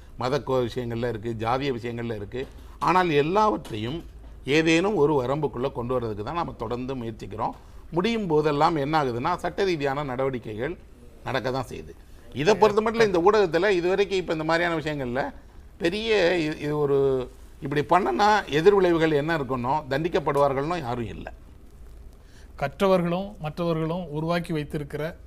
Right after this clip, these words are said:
Speaker 2: அஹ், சில நாகரிகமான வரம்புகள் அஹ், நீங்க சொன்னீங்கல்ல, மக்களுடைய குரலாக ஒலிக்குது அப்படின்னு. அந்த, அந்த, அஹ், மக்களுடைய குரலாக ஒலிக்கக்கூடிய கு-, குரல்கள் வந்து சில,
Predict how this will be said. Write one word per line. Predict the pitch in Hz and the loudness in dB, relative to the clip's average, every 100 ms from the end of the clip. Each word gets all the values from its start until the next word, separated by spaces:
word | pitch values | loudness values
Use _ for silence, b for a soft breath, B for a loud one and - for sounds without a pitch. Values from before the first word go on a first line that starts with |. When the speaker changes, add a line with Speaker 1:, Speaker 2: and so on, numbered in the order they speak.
| - | -16
Speaker 2:
அஹ், | 147 131 123 120 | -14 -14 -14 -12
சில | 117 143 | -10 -8
நாகரிகமான | 131 151 165 180 175 165 170 143 | -4 -2 0 0 -2 -4 -4 -4
வரம்புகள் | 135 151 160 156 135 - b b b b - | -6 -4 -2 -2 -4 -8 b b b b -16
அஹ், | 135 127 120 120 117 123 | -14 -12 -12 -14 -14 -10
நீங்க | 151 156 | -8 -6
சொன்னீங்கல்ல, | 143 160 160 151 135 139 120 113 | -6 -6 -8 -10 -10 -8 -10 -10
மக்களுடைய | 139 - 185 165 | -10 -2 0 2
குரலாக | 147 139 143 139 | -2 -4 -6 -6
ஒலிக்குது | 127 139 127 127 127 | -8 -8 -10 -10 -8
அப்படின்னு. | 113 113 110 113 - B B B | -10 -12 -16 -16 -18 B B B
அந்த, | 147 151 | -10 -6
அந்த, | 139 156 160 156 151 147 139 - | -4 -2 -2 -2 -2 -4 -8 -12
அஹ், | 147 - - | -14 -14 -10
மக்களுடைய | 156 - 202 202 | -8 -2 0 2
குரலாக | 185 180 190 190 | 0 0 0 0
ஒலிக்கக்கூடிய | 180 208 226 233 214 196 | -2 -2 -2 0 0 0
கு-, | 175 165 151 | 0 -2 -2
குரல்கள் | 165 170 160 151 | -2 -2 -2 -4
வந்து | 143 156 175 156 135 123 | -8 -10 -6 -6 -6 -8
சில, | 120 165 156 156 | -6 -4 -2 -2